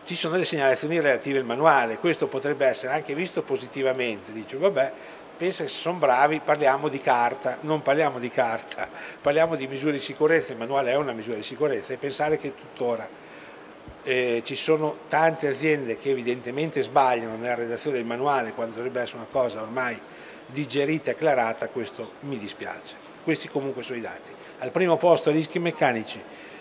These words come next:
e al secondo posto segnalazioni di non conformità. Poi magari abbiamo un intervento alla fine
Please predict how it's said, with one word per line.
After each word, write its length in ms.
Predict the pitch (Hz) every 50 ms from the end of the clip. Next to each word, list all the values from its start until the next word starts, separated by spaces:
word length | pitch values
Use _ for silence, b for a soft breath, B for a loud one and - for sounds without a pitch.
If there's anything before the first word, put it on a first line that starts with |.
| B B
e 100 | B 147
al 80 | 156 151
secondo 440 | - - 156 - - 156 143 143 139
posto 640 | - 143 135 123 120 - - - 127 98 - - - - -
segnalazioni 840 | - - - - 147 139 143 131 123 110 - - 135 135 131 120 113
di 120 | 113 117 117
non 220 | 123 127 117 113
conformità. 480 | - 120 107 - 113 110 107 - - - B B B B B B B
Poi 160 | - 180 175
magari 300 | 160 147 143 160 170 156
abbiamo 300 | 135 120 123 143 135 143
un 80 | 143 139
intervento 540 | 143 139 - 151 135 143 156 156 151 - 147
alla 140 | 139 131 117
fine 440 | - - 165 156 143 131 113 110